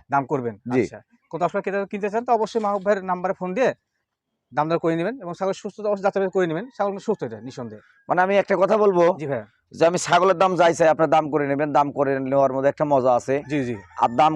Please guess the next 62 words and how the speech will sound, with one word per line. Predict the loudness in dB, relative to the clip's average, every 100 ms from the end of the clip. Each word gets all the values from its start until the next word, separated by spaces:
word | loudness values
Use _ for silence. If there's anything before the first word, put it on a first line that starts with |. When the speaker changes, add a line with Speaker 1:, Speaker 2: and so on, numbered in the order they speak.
| 0
Speaker 2:
করলে | 2 2
ছাগলের | 2 2 0 2
দাম | 0 2
কম | 0 0 0
হবে। | -6 -4
Speaker 1:
দাম | -2
কম | 0 0
হবে, | 0 -2
Speaker 2:
প্রতিটা | 0 0
Speaker 1:
জি। | 0
Speaker 2:
ছাগলের | 0 2
দাম | 2 2
কম | 2 0
হবে, | 2
আপনার | 0 0
দাম | 0 0
কম, | -2 -4 -8 -16 _ -6
দাম | -2 0
বলে | 0 0
নেবেন। | -2 -4
Speaker 1:
দাম | -6
বলে | -6
নেবেন। | -10 -4
মাহবুব | -2 2
ভাই, | 0 2
Speaker 2:
জি | 6 8
ভাই। | 8 4 -2
Speaker 1:
এটা | 0
কোন | 4 4
জায়গার | 4
ছাগল | 2 0
ভাই? | -2 0
Speaker 2:
এটা | 2 2
সিরোহী | 4 6 8 8
আর | 8 6
হরিয়ানা | 4 4 2 2
ক্রস | 2 2 2
ভাই। | 0
Speaker 1:
সিরোহী | -2 -8 -6 -4 -2 -4
এবং | -6
হরিয়ানা | -6 -4 -4
ক্রস। | 0 2
Speaker 2:
হ্যাঁ। | 4 2 0 -10 -6
Speaker 1:
ক্রস | -6 -4
ছাগল | -6
হলে | -2 -4
এখানে | -2
মান | 0 0
ভালো | 0 0
Speaker 2:
হ্যাঁ, | 0 2
মান | 4
ভালো | 4 4
Speaker 1:
মোটামুটি | 4
Speaker 2:
ভাই। | 2 -2 _ _
Speaker 1:
বেশ | -8 -6 -2
হাইট | -4
টাইট | -4 -10 -12
আছে, | -16 -16
আচ্ছা। | -16 -4
Speaker 2:
অনেক | 0 2 4
হাইট | 4 4
ভাই। | 2